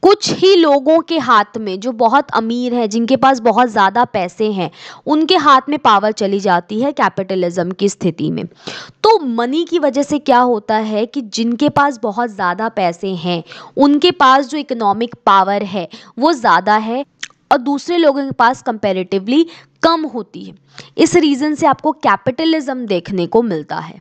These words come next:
तो ये कुछ इकोनॉमिक लेवल्स हैं मनी के। नेक्स्ट है सोशल लेवल्स। पहला है फ्रॉड। आप देखते हैं मनी की वजह से काफ़ी फ्रॉड देखने को मिलता है, लोग पैसे का गमन करते हैं।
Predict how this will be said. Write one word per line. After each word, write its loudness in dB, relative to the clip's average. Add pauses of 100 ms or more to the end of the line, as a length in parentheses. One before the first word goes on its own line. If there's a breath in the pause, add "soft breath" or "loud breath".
(160)
तो 6
ये 4
कुछ 2
इकोनॉमिक 2
लेवल्स 2
हैं 0
मनी -2
के। -4 (640 loud breath)
नेक्स्ट 4
है 4
सोशल 2
लेवल्स। 0 (300)
पहला 4
है 2
फ्रॉड। 4 (540 soft breath)
आप 6
देखते -2
हैं 2
मनी 0
की -4
वजह 2
से -2
काफ़ी 0
फ्रॉड 4
देखने -4
को -2
मिलता 0
है, -4 (180)
लोग 2
पैसे -2
का 0
गमन -4
करते 0
हैं। -2